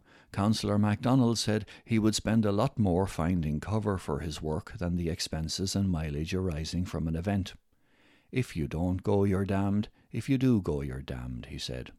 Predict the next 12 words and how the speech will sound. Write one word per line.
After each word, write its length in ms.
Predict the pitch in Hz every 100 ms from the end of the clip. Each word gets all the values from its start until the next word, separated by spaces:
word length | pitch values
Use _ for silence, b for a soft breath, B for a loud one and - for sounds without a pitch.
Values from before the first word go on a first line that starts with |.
| _ _ b b b b b
The 100 | -
story 360 | - 95 92 95
was 200 | 98 -
part 320 | 80 80 95
of 100 | 90
a 40 |
lengthy 500 | 107 117 120 - 98
nationwide 800 | 90 87 104 117 110 98 85 82
probe 340 | - 73 65 78
into 220 | 87 101
councillors' 580 | - 78 78 71 76 -
expenses 680 | - - 90 101 113 110